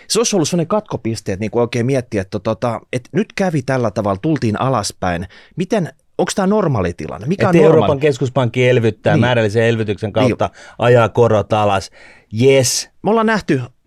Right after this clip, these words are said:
Speaker 1: Olli Rehn pyörii tuolla kadulla. Näyttääkö hän kaverilta, joka elvyttää maailman tappiin, vai onks tää niinku väliaikaista sitten? Et mikä
Speaker 2: Mm.
Speaker 1: on meidän niinku taktiikka tästä eteenpäin? Niin sitä ei tehty tässä.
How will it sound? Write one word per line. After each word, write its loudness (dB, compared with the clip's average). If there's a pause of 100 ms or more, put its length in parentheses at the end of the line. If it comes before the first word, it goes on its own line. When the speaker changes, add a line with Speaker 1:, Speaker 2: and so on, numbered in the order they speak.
(160)
Speaker 1:
Olli 2
Rehn 0
pyörii 0
tuolla 0
kadulla. 0
Näyttääkö -4
hän -2
kaverilta, -2
joka -4
elvyttää -2
maailman -2
tappiin, -4
vai 0
onks -4
tää -2
niinku -2
väliaikaista -4
sitten? -8
Et -8
mikä -2
Speaker 2:
Mm. 0
Speaker 1:
on -2
meidän 0
niinku -4
taktiikka -4
tästä -4
eteenpäin? -6 (760)
Niin -4
sitä -4
ei 0
tehty -2
tässä. -6